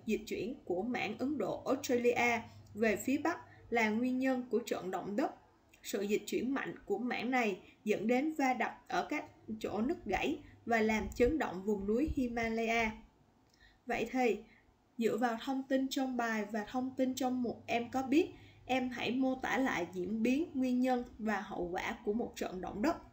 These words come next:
Cái này rất là dễ. Những nội dung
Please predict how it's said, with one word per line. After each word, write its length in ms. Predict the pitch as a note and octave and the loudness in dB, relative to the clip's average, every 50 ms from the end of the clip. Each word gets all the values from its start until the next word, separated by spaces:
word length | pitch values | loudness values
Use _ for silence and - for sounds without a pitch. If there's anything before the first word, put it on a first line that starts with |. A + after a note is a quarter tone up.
| - - - - - - _ _ - - - - - _ _ _ _ _ _ _ _ _ _ _ _ _ _ _ _ _ _ _ _ _ _ - | -20 -20 -20 -20 -20 -20 _ _ -20 -20 -20 -20 -20 _ _ _ _ _ _ _ _ _ _ _ _ _ _ _ _ _ _ _ _ _ _ -8
Cái 100 | C#4 C#4 | -4 -2
này 220 | D4 C#4 A#3+ A3 | 0 2 2 2
rất 200 | A3 C4+ D#4 D#4 | 2 0 -2 0
là 60 | C#4 A3 | 0 -2
dễ. 380 | F#3+ F#3+ - - - C4+ D#4+ - - - - - - - - - - - - - - - - - | 0 0 0 2 2 2 2 0 -4 -10 -14 -14 -18 -20 -20 -20 -20 -20 -20 -20 -20 -16 -4 -2
Những 200 | A3 G3+ A3+ C4+ | -2 0 2 2
nội 220 | A#3 - - G#3 | 0 0 0 2
dung 260 | A#3 B3+ B3+ B3 B3 | 2 4 4 2 0